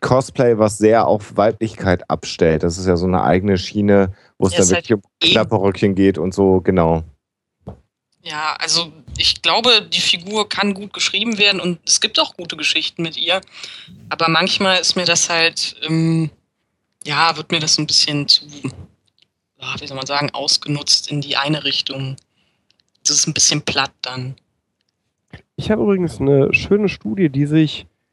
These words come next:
Speaker 3: mit der, mit dem Aussehen hinsichtlich der Muskeln von Charakteren beschäftigt und inwiefern dich als Comicleser das direkt beeinflusst.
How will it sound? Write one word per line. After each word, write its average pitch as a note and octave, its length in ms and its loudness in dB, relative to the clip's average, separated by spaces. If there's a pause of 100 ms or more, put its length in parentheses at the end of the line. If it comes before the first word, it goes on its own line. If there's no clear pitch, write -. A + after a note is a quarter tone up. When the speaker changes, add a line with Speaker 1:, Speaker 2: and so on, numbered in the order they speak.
(180)
Speaker 3:
mit - 440 0
der, B2+ 480 4 (480)
mit C#3+ 160 2
dem C3+ 140 2 (140)
Aussehen A3 840 2 (400)
hinsichtlich E3+ 720 2
der B2+ 680 4 (100)
Muskeln D3 920 0 (520)
von D3 200 2
Charakteren D#3 720 2
beschäftigt F#3+ 680 0
und - 140 -2
inwiefern F3 720 2 (320)
dich E3 360 2
als F3 220 0
Comicleser C3 760 2
das C#3+ 220 2
direkt D#3 360 0
beeinflusst. E3+ 880 0